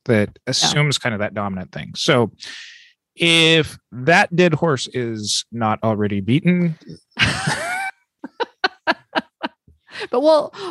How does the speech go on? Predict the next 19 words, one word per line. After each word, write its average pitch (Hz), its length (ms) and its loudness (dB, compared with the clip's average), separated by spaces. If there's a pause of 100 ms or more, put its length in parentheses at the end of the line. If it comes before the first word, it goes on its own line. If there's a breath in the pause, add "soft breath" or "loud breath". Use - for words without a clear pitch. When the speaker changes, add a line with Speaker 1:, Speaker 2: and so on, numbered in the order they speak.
(160 loud breath)
Speaker 2:
we'll, 311 240 6
uh, 240 480 4
link 262 400 0
to, 226 480 2
uh, 180 440 0
a 202 100 0
section 214 500 -2
of 175 100 -2
our 175 140 -4
podcast 165 540 -4
episodes 160 500 -6
that 160 100 -8
has 170 240 -6
a 240 60 -4
lot 311 240 4
of 214 140 0
those 147 500 -2
types 170 400 -2
of 165 400 -4